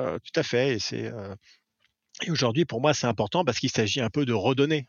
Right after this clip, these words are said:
De, j'ai la chance d'avoir une entreprise qui a bien réussi, de, et donc, heu, c'est ça aujourd'hui qui fait plaisir, hein, c'est de pouvoir redonner et de pouvoir repartager et de, de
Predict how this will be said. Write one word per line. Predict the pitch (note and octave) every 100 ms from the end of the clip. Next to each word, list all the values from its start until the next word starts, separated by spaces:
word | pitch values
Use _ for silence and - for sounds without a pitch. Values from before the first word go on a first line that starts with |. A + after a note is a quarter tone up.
| -
De, | G2+ A#2+ A#2
j'ai | G#2+
la | A2
chance | G#2+ C3+ A#2+
d'avoir | G#2+ A2+
une | A2+
entreprise | G#2+ C#3 -
qui | A2+
a |
bien | A2 B2+
réussi, | A#2 A2+ - D#3+ D#3
de, | C#3 A#2+ - - - - B2+
et |
donc, | A2+ C3 -
heu, | A#2 G#2+ A2 G#2+ A2+ - -
c'est | -
ça | - D#3
aujourd'hui | A#2+ B2 D3+
qui | -
fait | C3 A2+
plaisir, | C3+ C3 D3+
hein, | A#2 A2
c'est | G2+ G#2
de | A2
pouvoir | - A#2 G#2+
redonner | B2+ B2 C3 D3 E3 D3+
et | B2+
de | G#2+
pouvoir | C3 A2+
repartager | A#2+ A#2+ - A2+ B2+ D#3 D#3+
et |
de, | A2+
de | A2+